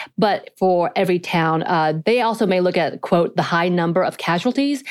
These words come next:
and often extensive and horrific media coverage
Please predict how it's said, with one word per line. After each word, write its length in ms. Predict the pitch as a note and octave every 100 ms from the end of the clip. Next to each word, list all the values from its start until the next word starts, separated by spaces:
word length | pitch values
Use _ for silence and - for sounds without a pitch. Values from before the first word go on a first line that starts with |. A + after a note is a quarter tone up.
| - -
and 160 | - -
often 380 | F3+ F3 F#3+
extensive 560 | D3+ - - F#3 F#3+ F3+
and 140 | -
horrific 460 | D3 E3+ F3 E3+ -
media 340 | E3+ E3+ D#3+
coverage 580 | D#3 - D#3+ D3+ D3+ D3